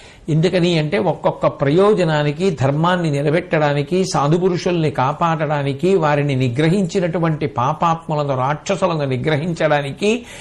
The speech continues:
ఒక రూపంతో పరమాత్మ వచ్చి, ఒక్కొక్క దివ్యమైన కార్యాన్ని చేసిన సందర్భాన్ని మనసులో స్మరించి, ఆ అవతార వైభవాన్ని కీర్తిస్తున్నాడు భీష్ముడు.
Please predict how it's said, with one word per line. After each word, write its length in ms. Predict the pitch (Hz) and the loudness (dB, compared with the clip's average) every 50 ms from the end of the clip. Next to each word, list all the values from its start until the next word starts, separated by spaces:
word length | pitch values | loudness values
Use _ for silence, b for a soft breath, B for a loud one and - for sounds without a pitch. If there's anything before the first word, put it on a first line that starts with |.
| B B B B B - | B B B B B 0
ఒక 160 | 156 165 175 | 0 2 2
రూపంతో 720 | 180 139 120 139 185 208 202 240 226 220 202 - 202 175 | 2 2 4 4 2 2 2 0 0 0 0 0 0 0
పరమాత్మ 680 | 160 - 151 135 151 160 175 190 214 214 - - 180 160 | 2 2 0 2 2 4 4 2 2 0 -2 -4 -2 0
వచ్చి, 300 | 156 156 151 156 - 233 | 0 0 -2 -2 -2 0
ఒక్కొక్క 460 | 220 196 - - - 170 - - 190 | 0 0 0 0 -2 -4 -2 0 0
దివ్యమైన 640 | 165 123 131 151 151 156 202 214 214 208 202 190 175 | 0 0 0 0 0 0 0 0 2 0 0 0 0
కార్యాన్ని 720 | 160 - 147 143 147 156 180 185 190 190 190 180 170 160 - - | -2 -2 0 0 0 0 2 2 2 2 2 0 0 -2 0 0
చేసిన 320 | 151 165 185 180 208 196 185 | 0 0 2 0 -2 -2 -2
సందర్భాన్ని 800 | - - 143 139 151 165 190 190 170 131 - 220 202 196 180 165 | -4 -4 -4 -2 0 0 0 0 0 0 0 2 2 0 0 -2
మనసులో 480 | 147 147 135 147 - 185 180 175 175 165 | -2 -4 -4 -4 -4 -4 -2 -2 -2 -2
స్మరించి, 800 | 165 - 135 123 127 156 196 233 220 - - 269 220 - B B B B B B B - | -4 -4 -2 0 2 2 2 2 0 0 0 0 0 0 B B B B B B B 0
ఆ 200 | 147 160 160 - - | 2 2 2 0 -2
అవతార 480 | 127 156 180 180 - 220 208 - 165 | 0 0 0 2 2 2 2 2 2
వైభవాన్ని 680 | 147 135 147 180 175 147 190 202 190 170 156 151 160 190 | 2 2 4 4 6 6 6 6 4 4 2 0 -2 -2
కీర్తిస్తున్నాడు 800 | - - 185 175 160 - - 175 165 - - 170 156 151 135 131 | -2 -2 -2 -2 -2 -2 -4 -4 -4 -2 -2 0 2 2 4 4
భీష్ముడు. 520 | 123 131 143 - - - 175 156 135 117 | 6 4 4 4 2 2 2 2 2 2